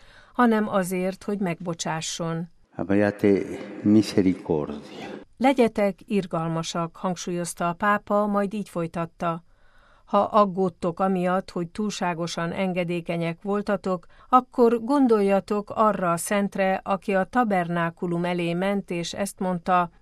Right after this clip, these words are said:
Speaker 1: „Uram, bocsáss meg, ha túl sokat megbocsátottam, de te adtál nekem erre rossz példát.”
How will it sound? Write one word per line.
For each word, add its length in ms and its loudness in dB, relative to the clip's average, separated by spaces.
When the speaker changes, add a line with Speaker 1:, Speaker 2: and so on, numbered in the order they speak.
Speaker 1:
„Uram, 520 4
bocsáss 600 0
meg, 240 -2
ha 140 -2
túl 240 -4
sokat 420 -6
megbocsátottam, 1160 -4
de 280 2
te 240 0
adtál 540 -2
nekem 380 -4
erre 600 -4
rossz 320 -6
példát.” 720 -8